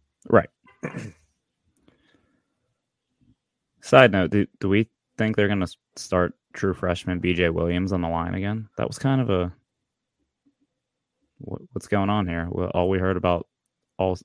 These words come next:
all preseason was how good this O-line was. I know Jacoby got hurt, which is,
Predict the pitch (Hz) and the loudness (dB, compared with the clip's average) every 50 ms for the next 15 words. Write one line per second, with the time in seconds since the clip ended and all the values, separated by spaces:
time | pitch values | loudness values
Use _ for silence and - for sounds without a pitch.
0 | _ _ - 98 95 - - 104 98 95 85 95 95 90 85 90 87 85 85 85 | _ _ -6 -4 -4 -4 -2 -2 -2 -2 -2 -4 -4 -4 -4 -4 -4 -4 -2 -2
1 | 85 82 80 95 - - - _ _ _ _ _ _ _ _ _ _ _ _ - | -2 -4 -6 -8 -14 -18 -20 _ _ _ _ _ _ _ _ _ _ _ _ -2
2 | 101 98 92 - 101 101 82 87 - - 98 95 87 90 92 98 98 92 85 85 | -2 -2 0 2 0 0 0 -2 -4 -2 -2 -2 0 0 2 2 2 2 2 2
3 | 87 95 104 127 131 110 87 - _ _ - - 117 107 - 104 98 92 92 87 | 2 4 4 6 6 4 4 0 _ _ -8 -8 -4 0 2 2 4 4 2 0
4 | 90 87 87 85 87 90 - - _ _ 90 87 - 95 - - | -2 -2 -2 -2 -2 -2 -4 -8 _ _ -10 -8 -8 -12 -14 -14